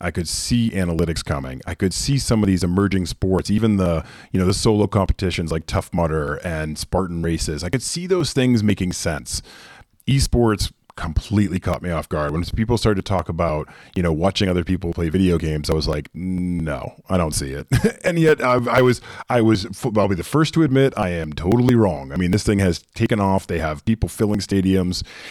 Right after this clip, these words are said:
What's really cool about it is that you're gonna see all the traditional jobs related to it, right? It's still event management. It's still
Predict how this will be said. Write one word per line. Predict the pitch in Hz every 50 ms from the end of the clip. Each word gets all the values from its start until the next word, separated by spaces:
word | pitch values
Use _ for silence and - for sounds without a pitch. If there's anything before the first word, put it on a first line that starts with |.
| - - -
What's | - 131 135 123 - 139
really | 147 175 233 247 185
cool | - - 165 151 131
about | 104 95 92 90
it | 95
is | 92
that | 104 104
you're | 101 110 113
gonna | 135 147
see | - - 175
all | 160 131
the | 127 120
traditional | - - 120 110 110 - - 117 104 98
jobs | 95 95 90 85 85 78 78
related | 82 82 82 71 73 73 -
to | - 69
it, | 65 -
right? | - 71 82 82 -
It's | 95 - -
still | - - 101 90
event | 82 90 95 92 -
management. | 85 92 85 82 80 - - 78 73 69 - -
It's | 87 - -
still | - - 104 95 90 87 85 -